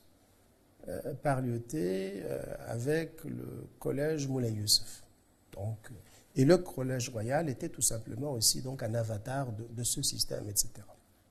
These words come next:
Donc, d'une certaine manière, le Collège Royal était, était une survivance d'un système,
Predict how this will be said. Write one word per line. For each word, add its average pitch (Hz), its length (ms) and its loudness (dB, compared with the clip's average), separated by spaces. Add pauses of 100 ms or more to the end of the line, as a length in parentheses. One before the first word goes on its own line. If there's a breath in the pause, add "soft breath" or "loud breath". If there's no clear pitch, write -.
(1040 loud breath)
Donc, 139 140 8
d'une 202 120 6
certaine - 340 8
manière, 180 400 2
le 165 100 -2
Collège 143 320 -4
Royal 170 240 0
était, 196 240 -2 (480)
était 143 380 0
une 151 240 0
survivance 151 1000 2
d'un 127 380 6
système, 151 640 6